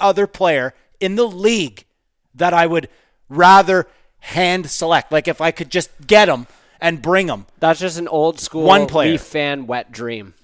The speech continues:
Speaker 1: He's twenty-nine.
Speaker 2: Yep.
Speaker 1: He's from Toronto. You know?
Speaker 2: Can't
Speaker 1: He
Speaker 2: say no to that.
Speaker 1: He won his cup.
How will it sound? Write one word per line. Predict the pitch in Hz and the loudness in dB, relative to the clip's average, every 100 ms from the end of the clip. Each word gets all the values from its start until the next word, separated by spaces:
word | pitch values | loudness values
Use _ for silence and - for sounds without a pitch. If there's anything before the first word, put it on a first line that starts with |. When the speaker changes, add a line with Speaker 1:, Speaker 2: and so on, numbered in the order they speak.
| _ - | _ -10
Speaker 1:
He's | 175 | -10
twenty-nine. | - 214 254 214 185 175 98 - | -6 -4 -2 -2 -2 -4 -8 -12
Speaker 2:
Yep. | 117 | -8
Speaker 1:
He's | 147 - | -8 -4
from | 202 220 | -4 -4
Toronto. | 196 175 185 - _ _ _ _ _ _ _ _ | -4 -2 -2 -8 _ _ _ _ _ _ _ _
You | 143 | -6
know? | 156 208 220 _ _ _ _ | -4 -4 -6 _ _ _ _
Speaker 2:
Can't | - 156 | -4 -4
Speaker 1:
He | 156 | -2
Speaker 2:
say | 180 | -2
no | 175 180 | 2 0
to | 180 | 2
that. | 202 175 151 | 4 4 2
Speaker 1:
He | 180 | -4
won | 170 208 240 | 0 0 0
his | 202 | -4
cup. | - 185 220 - _ | -2 0 0 -4 _